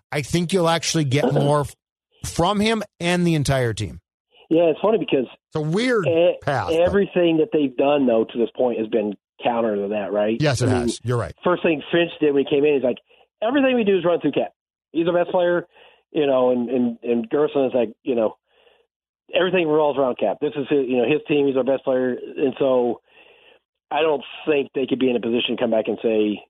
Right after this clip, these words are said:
Speaker 2: "I know we said all that, but you're, you're, you know, you're better as a one A than a one," you know, or that you need a co-pilot, so to speak, to be the, you know, the,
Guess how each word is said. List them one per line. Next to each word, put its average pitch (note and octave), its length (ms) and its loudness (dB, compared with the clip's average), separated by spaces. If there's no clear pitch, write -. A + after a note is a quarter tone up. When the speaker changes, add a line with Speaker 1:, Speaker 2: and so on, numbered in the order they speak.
Speaker 2:
"I C#3+ 80 -2
know G#3+ 100 2
we B3+ 140 -2
said D#3+ 140 0
all E3+ 160 0
that, E3 280 0
but B2+ 220 -2
you're, C#3+ 500 -2
you're, B2+ 340 -2
you C#3 140 -2
know, A#2 300 0
you're E3 140 -2
better D3 320 0
as C3 100 -2
a C3 100 0
one A#2+ 480 0
A B2+ 220 2
than B2 180 -2
a A2 60 0
one," A#2+ 440 0
you C#3 160 -2
know, C#3+ 400 -2
or A#2+ 540 0
that B2+ 200 -4
you C#3 100 0
need C3+ 180 2
a A#2 160 -2
co-pilot, C3 1400 -4
so C3+ 100 0
to B2+ 140 -2
speak, C3 280 -4
to B2 40 -18
be B2 240 -2
the, A2 400 -2
you B2+ 140 -2
know, A2+ 160 0
the, G#2+ 180 -6